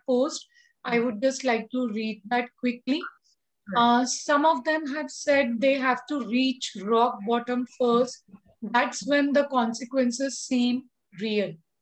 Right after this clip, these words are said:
Speaker 1: Some say, yes, be approachable to them. Uh, there are also people who say it is very difficult to help.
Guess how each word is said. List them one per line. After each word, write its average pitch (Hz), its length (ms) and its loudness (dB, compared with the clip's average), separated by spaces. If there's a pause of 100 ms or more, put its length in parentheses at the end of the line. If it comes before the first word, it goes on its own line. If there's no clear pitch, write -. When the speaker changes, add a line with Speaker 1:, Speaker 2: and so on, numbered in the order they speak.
(320)
Speaker 1:
Some 254 360 0
say, 285 260 0
yes, 240 440 2 (160)
be 254 220 2
approachable 247 680 0
to 254 140 -4
them. 208 240 0 (920)
Uh, 247 400 2 (540)
there 247 300 0
are 269 140 4
also 269 260 -4
people 311 320 -4
who 311 140 -4
say 294 300 0
it 285 100 -8
is 247 140 -4
very 254 280 2
difficult 269 520 -2
to 294 80 -4
help. 247 300 -2